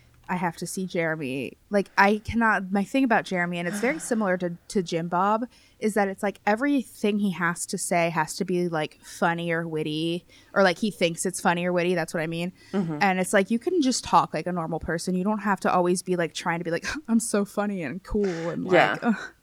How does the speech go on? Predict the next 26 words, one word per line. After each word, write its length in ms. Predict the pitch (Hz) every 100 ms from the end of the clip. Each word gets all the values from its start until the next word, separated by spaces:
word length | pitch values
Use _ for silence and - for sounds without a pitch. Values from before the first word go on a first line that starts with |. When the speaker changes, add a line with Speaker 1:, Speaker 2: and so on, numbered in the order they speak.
| _
Speaker 1:
No, 300 | 214 170 175 - - _
you're 120 | 214
not. 340 | 196 151 69 - _ - - -
Speaker 2:
You're 100 | 254
Speaker 1:
Um, 340 | 190 180 175 170
Speaker 2:
not. 160 | 180
Speaker 1:
you, 100 | 196 - -
you 140 | 214
could 140 | 220
just, 180 | 208 202 - -
like, 220 | 185 -
answer 240 | 175 165 -
a 80 |
question 380 | - 175 - 170
normally 440 | 185 160 156 160 160
in 100 | 156
an 100 | 160
interview. 380 | - - - 185 -
Thank 320 | - 156 165
you. 320 | 143 131 - - _ _ _
Speaker 2:
I 120 | 151
know. 320 | 151 117 117 - - - - _
Um, 600 | 185 190 190 180 170 160 - _ _ _ _ _ _ _ _ _ _ - _ _ _
on 240 | 190 233 277
that 240 | 208 -
point, 500 | - 160 160 -